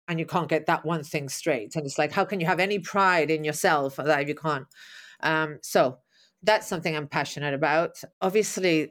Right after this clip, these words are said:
you know, s-, my family, my family is the thing I'm the most, a-, an-, anything and everything that would come up in any of these conversations will probably, you know, end up going back to, to my family. You know, my, my husband and my son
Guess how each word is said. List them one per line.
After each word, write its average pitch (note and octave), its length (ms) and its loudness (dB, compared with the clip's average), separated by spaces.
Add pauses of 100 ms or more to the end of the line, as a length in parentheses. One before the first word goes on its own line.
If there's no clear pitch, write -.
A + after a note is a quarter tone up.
you D#3 60 -4
know, C#3+ 120 -2
s-, - 240 -10 (200)
my D#3+ 140 0
family, D#3 640 -2
my D3 100 -2
family D3+ 300 0
is C#3+ 80 -2
the C#3+ 120 -8
thing C#3+ 200 -6
I'm C#3 240 -6
the C#3+ 60 -2
most, D#3 340 0 (120)
a-, A3 240 2
an-, A3+ 280 2
anything A3+ 500 0
and E3+ 140 0
everything G3 640 -2 (400)
that E3+ 180 2
would F3 180 2
come F3+ 140 -2
up E3+ 140 2
in E3 80 2
any E3 180 2
of D#3+ 80 4
these D#3+ 180 0
conversations F3 640 -2
will D#3 200 2
probably, D#3 500 -2
you E3+ 60 -2
know, D3+ 240 0
end D#3 100 0
up D3 140 0
going C#3+ 220 0
back D3 340 0
to, C#3+ 240 0
to D3 120 -12
my C#3+ 140 -2
family. G2 400 -8
You D2+ 80 -12
know, A2+ 140 -14
my, C3+ 260 -6 (240)
my C#3+ 80 -4
husband D3+ 320 -4
and D3 60 -4
my C#3+ 100 -2
son D3+ 540 -4